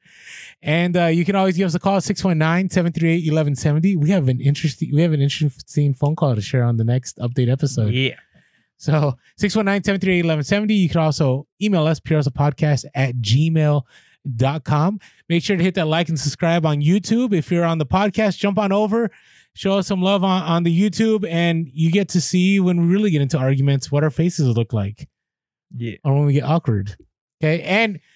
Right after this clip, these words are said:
Speaker 1: if you're on the podcast, thanks so much. Thank you so much for the reviews. We keep getting <laughs> reviews, and we really appreciate them. And last of all, there's a link below if you wanna say thank you in a monetary way, which people consistently are saying thank you, and we are very appreciative of that. There's a link below for that also.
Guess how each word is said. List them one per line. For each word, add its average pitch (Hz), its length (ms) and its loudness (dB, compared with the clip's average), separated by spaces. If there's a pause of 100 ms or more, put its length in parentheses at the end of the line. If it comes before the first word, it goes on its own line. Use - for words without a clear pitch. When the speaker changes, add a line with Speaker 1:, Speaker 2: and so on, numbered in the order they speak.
(220)
Speaker 1:
if 160 160 0
you're 185 100 2
on 185 80 0
the 180 60 -2
podcast, 180 420 0
thanks 196 240 -2
so 196 80 0
much. 185 300 0
Thank 196 220 0
you 208 80 2
so 202 140 -2
much 190 160 0
for 196 120 0
the 170 80 2
reviews. 160 420 2
We 170 80 2
keep 196 200 -2
getting 180 200 2
<laughs> - 20 0
reviews, 165 480 2
and 135 220 -2
we 156 120 2
really 180 300 0
appreciate 170 500 -2
them. 160 160 0 (300)
And 180 80 -2
last 180 280 2
of 175 80 0
all, 170 160 2
there's 160 180 0
a 160 40 2
link 160 260 0
below 165 280 2
if 160 100 -2
you 160 60 0
wanna 156 140 0
say 151 160 0
thank 156 220 -2
you 165 40 4
in 147 60 2
a 143 40 0
monetary 156 500 0
way, 180 180 2
which 170 280 -2 (360)
people 165 220 2
consistently 165 540 0
are 160 60 2
saying 156 260 0
thank 165 200 0
you, 151 100 2
and 131 80 0
we 143 120 4
are 131 80 2
very 147 320 0
appreciative 139 580 -2 (300)
of 131 100 0
that. 139 220 0
There's 135 180 2
a 131 60 2
link 131 220 0
below 123 300 2
for 117 220 0
that 113 200 2
also. 107 500 0